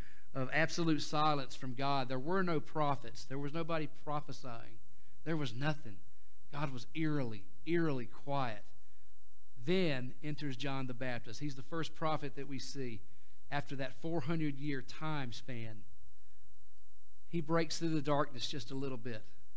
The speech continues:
to announce the coming of Christ, to announce the coming of the Messiah, the one who was about to be baptized, the one who was about to start preaching and teaching and healing, and also himself preaching the gospel of repentance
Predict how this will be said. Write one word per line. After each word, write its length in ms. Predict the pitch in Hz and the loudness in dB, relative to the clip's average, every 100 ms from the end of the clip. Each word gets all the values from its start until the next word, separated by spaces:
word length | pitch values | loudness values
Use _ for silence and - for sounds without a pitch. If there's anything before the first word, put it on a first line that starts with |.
| - - - - - - | 0 0 0 -2 -2 -2
to 140 | 151 | 0
announce 320 | 139 139 135 | 0 0 0
the 100 | - | -2
coming 460 | - - 170 151 139 | -2 0 2 2 0
of 100 | 120 | 0
Christ, 480 | - 127 117 110 - | 0 0 0 0 0
to 100 | 139 | 0
announce 260 | 135 135 | 0 -2
the 80 | - - | -2 0
coming 400 | - 165 147 123 123 | 0 0 0 0 0
of 120 | 120 | 0
the 60 | |
Messiah, 480 | 120 117 147 135 127 | 0 0 0 0 0
the 80 | 117 | 0
one 160 | 131 139 | 0 0
who 100 | 143 | 0
was 120 | 127 | 0
about 260 | 123 143 | 0 0
to 60 | 143 | 0
be 100 | 135 | 0
baptized, 720 | 123 131 131 - 120 127 - - - - - | 0 0 0 -2 -2 -2 -2 -2 -2 0 0
the 40 | 135 | 0
one 140 | 139 | 0
who 100 | 147 | 0
was 120 | 135 | 0
about 260 | 120 139 139 | 0 0 0
to 60 | |
start 300 | 127 - 131 - - | -2 -2 0 0 0
preaching 480 | 147 143 - 117 - - - - | 0 0 0 0 0 0 0 0
and 140 | 110 | 0
teaching 520 | - 151 135 127 107 - - - | 0 0 0 0 0 0 0 0
and 180 | 117 117 110 - | 0 -2 -2 0
healing, 480 | 156 156 131 113 101 98 - - - - - - - - - - - - - - - - - - - | 2 2 2 0 0 0 0 0 0 0 0 0 0 0 0 0 0 0 0 0 0 0 0 0 0
and 140 | 120 | 0
also 300 | 131 135 110 | 0 0 0
himself 460 | 117 127 - 147 135 | 0 0 0 0 0
preaching 300 | - 131 127 | 0 0 0
the 60 | 117 | 0
gospel 480 | 110 117 117 - 123 | 0 0 0 -2 -2
of 100 | 110 | -2
repentance 600 | 107 131 113 - - | -2 -2 -2 -2 -2